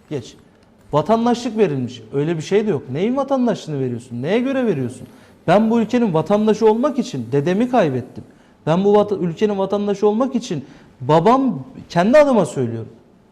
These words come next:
kırk sene bu ülkenin geleceği için mücadele etti. Hayatını feda etti.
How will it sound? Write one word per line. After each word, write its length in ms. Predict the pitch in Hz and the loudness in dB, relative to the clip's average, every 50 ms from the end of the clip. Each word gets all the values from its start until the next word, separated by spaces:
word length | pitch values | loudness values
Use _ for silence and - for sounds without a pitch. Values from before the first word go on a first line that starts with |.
| _ _ _ _ - _ | _ _ _ _ -20 _
kırk 320 | - - 277 302 269 - | 0 2 2 2 2 -2
sene 400 | - - 202 180 175 165 160 160 | -2 -2 -2 0 0 -2 -2 -2
bu 140 | 220 277 269 | -2 0 2
ülkenin 400 | 247 202 - - 165 156 156 151 | 0 0 -2 -4 -4 -4 -4 -4
geleceği 420 | 160 185 202 214 214 214 247 240 | -2 2 2 2 2 2 -2 -2
için 240 | 202 - - 277 262 | -2 -4 -4 -4 -2
mücadele 460 | 254 226 262 262 262 254 269 254 254 | 0 2 2 2 2 2 0 0 -2
etti. 260 | 196 - - - - - - - - - - - | -2 -4 -6 -14 -20 -20 -20 -20 -20 -20 -20 -18
Hayatını 540 | - - 165 208 240 254 240 247 302 311 262 | -4 2 4 4 4 4 2 2 0 2 4
feda 300 | 262 233 180 160 139 120 | 4 4 4 2 0 0
etti. 260 | 113 - - - - | -4 -8 -12 -20 -20